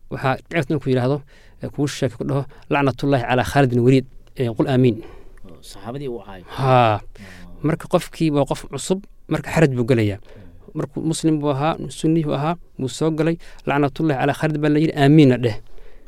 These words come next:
Speaker 1: Marka
Speaker 2: Ayaa
Speaker 1: waa
Speaker 2: bila-, oo saxaabadii ayuu u aflagaadeynaya.
Speaker 1: Haa, oo maaragtay, u nacladaya. Marka, een, waxaa weeye, markaas waa dad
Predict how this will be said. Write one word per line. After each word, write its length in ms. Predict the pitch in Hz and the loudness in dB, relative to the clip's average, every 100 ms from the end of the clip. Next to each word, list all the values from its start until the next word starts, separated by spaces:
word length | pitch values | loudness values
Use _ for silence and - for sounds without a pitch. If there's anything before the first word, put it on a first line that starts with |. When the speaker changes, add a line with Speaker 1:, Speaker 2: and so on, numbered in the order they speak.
| - - - 240 | -18 -8 -8 -4
Speaker 1:
Marka 380 | 151 143 143 139 | -2 -2 -4 -8
Speaker 2:
Ayaa 80 | 135 | -8
Speaker 1:
waa 80 | |
Speaker 2:
bila-, 200 | - 98 90 | -8 -8 -6
oo 80 | 104 | -6
saxaabadii 580 | - - 117 127 151 | -6 -6 -2 2 2
ayuu 520 | 165 151 147 143 147 - | 2 0 -4 -6 -8 -10
u 240 | 127 147 - | -12 -10 -6
aflagaadeynaya. 720 | 139 151 139 127 127 107 92 | -2 0 0 2 0 0 -4
Speaker 1:
Haa, 220 | 156 165 151 | 2 4 4
oo 220 | 147 135 | 2 2
maaragtay, 320 | 143 127 - | 2 0 -2
u 60 | 135 | -2
nacladaya. 400 | 120 139 135 147 147 - - - - - | 2 4 4 2 -2 -16 -18 -20 -8 0
Marka, 320 | 147 - 131 | 0 2 0
een, 580 | 127 123 117 113 110 110 - - 143 | 2 2 0 0 -2 -4 -10 -12 -8
waxaa 240 | 127 139 | -4 0
weeye, 460 | 139 135 123 123 - | 2 4 4 2 2
markaas 640 | 135 - 135 131 127 - | -4 -6 -4 -4 -6 -10
waa 240 | 135 127 123 | -4 -2 -2
dad 140 | 151 | -4